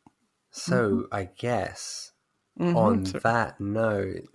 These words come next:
Speaker 1: I don't know if
Speaker 2: Yes,
Speaker 1: this is gonna
Speaker 2: sir.
Speaker 1: be the easiest question in the world for you to answer. I imagine it might be.
Speaker 2: Hmm.
Speaker 1: Uh, as
Speaker 2: Hmm.
Speaker 1: you know, we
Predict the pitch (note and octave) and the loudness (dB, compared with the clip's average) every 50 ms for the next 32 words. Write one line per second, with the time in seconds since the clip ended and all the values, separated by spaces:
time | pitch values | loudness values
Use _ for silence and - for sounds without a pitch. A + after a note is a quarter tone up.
0 | _ - - - - - - A#2 A2 C3+ B2+ B2 A#2+ D3 C#3 C3+ A2+ - A#2 A2 | _ -20 -20 -20 -10 -2 0 2 6 6 6 8 8 6 6 6 4 4 4 4
1 | F#3 A#2 A2 G#2+ B2 A2+ G#2+ A#2 A2+ - B2 A#2+ B2 B2+ A#2 A2+ A2 G2+ - - | 4 4 4 4 2 2 2 2 0 0 0 2 2 2 2 0 -2 -2 -2 0
2 | - B2 A2 - - A2+ A2 G#2+ G#2+ G#2 G#2 G#2+ G#2 G#2 G2+ - - G#2+ G#2+ G#2 | 0 0 0 0 -2 -2 -2 0 0 0 2 2 2 2 0 -2 -2 -2 -2 0
3 | B2 A2+ A2 A2 A2 A2 A2 G#2+ - - A2+ A2+ A2+ A2 A2 A2 A2+ B2 B2+ B2+ | 0 0 0 0 0 -2 -2 -4 -2 -2 0 0 0 0 0 0 2 2 2 2
4 | - B2+ A2+ A2+ - A#2+ - F#3+ F#3 E3+ D3+ D3 - C#3+ - C#3+ B2+ - - - | 2 0 0 0 0 2 4 4 4 4 4 2 2 2 0 0 -2 -6 -12 -20
5 | - - - - - - _ - - G#2 G#2+ - G#2 G3+ F#3+ F3 E3+ D#3+ D#3 A2 | -20 -20 -20 -20 -20 -16 _ -2 0 2 4 6 6 8 8 6 6 4 4 2
6 | A2 G#2+ A2 A2+ A2+ A2+ A2+ A2+ A2+ - | 2 2 2 2 0 0 0 0 -2 -2